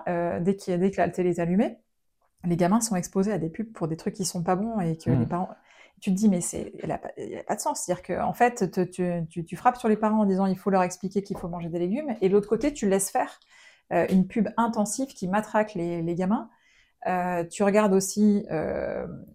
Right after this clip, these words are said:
Speaker 1: dans les magasins, bien souvent, euh, ça coûte moins cher d'acheter des trucs mauvais
Speaker 2: C'est
Speaker 1: que
Speaker 2: clair.
Speaker 1: d'acheter la nourriture saine.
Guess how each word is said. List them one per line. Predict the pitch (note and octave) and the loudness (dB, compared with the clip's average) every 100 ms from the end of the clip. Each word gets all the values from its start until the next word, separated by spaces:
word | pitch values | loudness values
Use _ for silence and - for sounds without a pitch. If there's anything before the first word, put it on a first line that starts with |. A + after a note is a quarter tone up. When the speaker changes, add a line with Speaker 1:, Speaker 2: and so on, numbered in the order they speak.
| - - | -20 -12
Speaker 1:
dans | F3 F3 | -6 -4
les | E3 | -2
magasins, | D#3 E3+ F#3+ C#4 | -4 -2 0 0
bien | F#3+ F#3+ | 0 0
souvent, | F#3 - E3+ G3+ - - _ _ _ _ _ - | -2 -4 -2 0 -2 -8 _ _ _ _ _ -8
euh, | F3 E3+ E3 | -4 -2 -2
ça | - F3 | -4 -6
coûte | - E3+ | -6 0
moins | G3 G#3+ | 6 8
cher | A3+ - G3 - - | 8 2 -2 -4 -10
d'acheter | D3+ E3 E3 | -8 -6 -6
des | D#3+ | -6
trucs | E3 E3 - | -8 -14 0
mauvais | F3+ F#3 E3 A#3 - | 4 4 4 0 0
Speaker 2:
C'est | E2+ | -4
Speaker 1:
que | |
Speaker 2:
clair. | - F3 | 0 0
Speaker 1:
d'acheter | E3 - | 0 0
la | B3 | 2
nourriture | G#3+ G3+ G3+ C4 | 4 2 -2 -4
saine. | D#4 G#3+ | -2 -2